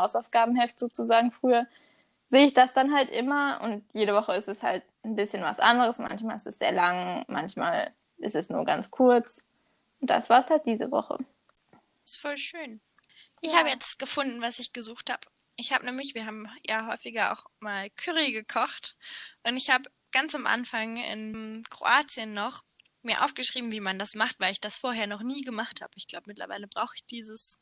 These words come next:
Speaker 2: gar nicht mehr, aber ja, ich lese das einfach mal so ein bisschen vor. Ich glaub, manche Sachen würde ich sogar verändern beim Lesen, aber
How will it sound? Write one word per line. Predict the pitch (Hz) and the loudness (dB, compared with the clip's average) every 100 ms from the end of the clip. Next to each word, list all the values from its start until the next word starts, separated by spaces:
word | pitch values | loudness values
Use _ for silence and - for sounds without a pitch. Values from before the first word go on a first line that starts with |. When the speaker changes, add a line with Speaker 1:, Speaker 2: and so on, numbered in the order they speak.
| - | -6
Speaker 2:
gar | 185 226 | -4 -4
nicht | 247 - | -6 -8
mehr, | 247 247 - | -8 -8 -10
aber | 208 - 196 _ - - - - - _ _ - | -12 -12 -12 _ -20 -16 -16 -16 -20 _ _ -12
ja, | - - 214 _ - | -12 -14 -20 _ -12
ich | - | -4
lese | 269 269 | -2 -2
das | 202 - | -4 -4
einfach | 190 196 196 | -4 -4 -8
mal | 196 185 | -6 -6
so | 185 | -10
ein | 185 | -14
bisschen | 185 - 190 | -12 -12 -12
vor. | - 196 | -10 -10
Ich | 208 - | -10 -8
glaub, | 202 233 _ | -10 -10 _
manche | 226 226 226 | -12 -10 -8
Sachen | 220 214 208 | -10 -10 -12
würde | 202 | -12
ich | 202 | -12
sogar | 202 196 | -12 -14
verändern | - - 208 262 | -12 -10 -10 -10
beim | 247 240 | -10 -8
Lesen, | 254 254 247 | -8 -10 -12
aber | - 196 185 | -14 -12 -12